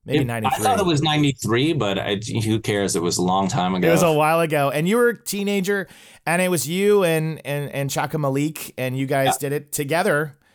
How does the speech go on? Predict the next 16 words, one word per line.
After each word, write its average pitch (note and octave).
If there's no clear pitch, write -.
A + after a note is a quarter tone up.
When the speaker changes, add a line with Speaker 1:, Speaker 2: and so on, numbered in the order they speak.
Speaker 1:
It -
was C#3
your, E3+
Speaker 2:
Yeah. C3+
Speaker 1:
it -
was D3+
your D#3+
baby. D#3
You're C#3
the A#2+
founders C#3+
of C#3
this A2
band. B2
And, C3+
um, B2